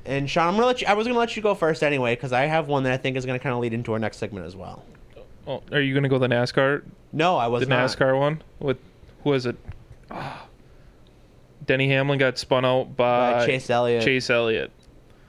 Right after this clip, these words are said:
Speaker 2: And, yeah, that
Speaker 1: So where, where is your noogie in this situation? Is it nascar for suspending Elliott for a week? Is it Elliott for wrecking Hamlin, or Hamlin
Speaker 2: Elliott
Speaker 1: being a
Speaker 2: for,
Speaker 1: bitch
Speaker 2: Elliott,
Speaker 1: about it?
Speaker 2: Elliott for wrecking him.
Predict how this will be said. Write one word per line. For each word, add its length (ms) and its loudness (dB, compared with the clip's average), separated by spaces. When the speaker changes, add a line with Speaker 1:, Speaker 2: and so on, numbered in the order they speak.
Speaker 2:
And, 460 -6
yeah, 440 -4
that 180 -6
Speaker 1:
So 180 -2
where, 280 0
where 180 0
is 120 -2
your 80 2
noogie 300 0
in 80 0
this 100 -6
situation? 280 -2
Is 100 -4
it 80 -6
nascar 500 0
for 100 -8
suspending 600 -2
Elliott 360 0
for 160 0
a 40 2
week? 320 -2
Is 80 -8
it 140 0
Elliott 280 0
for 100 -2
wrecking 340 -2
Hamlin, 340 0
or 40 -6
Hamlin 180 2
Speaker 2:
Elliott 200 2
Speaker 1:
being 120 0
a 20 -2
Speaker 2:
for, 80 -2
Speaker 1:
bitch 140 2
Speaker 2:
Elliott, 300 4
Speaker 1:
about 80 -4
it? 100 -10
Speaker 2:
Elliott 320 2
for 120 -4
wrecking 300 -2
him. 180 -8